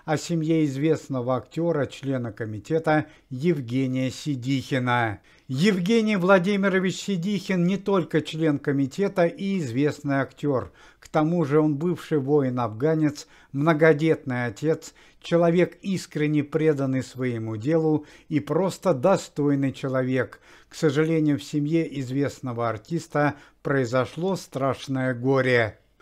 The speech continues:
Накануне, после тяжелой и продолжительной болезни, борьбы с редким заболеванием, раком крови, скончалась дочь Евгения Владимировича,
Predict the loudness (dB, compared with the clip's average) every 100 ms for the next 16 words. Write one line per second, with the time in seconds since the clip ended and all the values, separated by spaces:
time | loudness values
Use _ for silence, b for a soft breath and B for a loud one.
0 | b 4 6 10 12 10 6 4 2 2
1 | 2 2 0 -2 2 2 6 6 6 2
2 | 2 -2 4 4 6 6 6 2 2 4
3 | 4 4 2 4 2 2 4 4 2 B
4 | B 4 6 8 6 2 2 0 2 0
5 | 0 0 2 2 4 4 4 2 4 4
6 | 4 4 2 -2 -6 0 2 4 4 4
7 | B B B -2 2 2 2 2 4 4
8 | 2 0 0 -2 -2 -2 0 0 2 0
9 | -2 -2 -2 0 0 2 2 0 2 4
10 | 4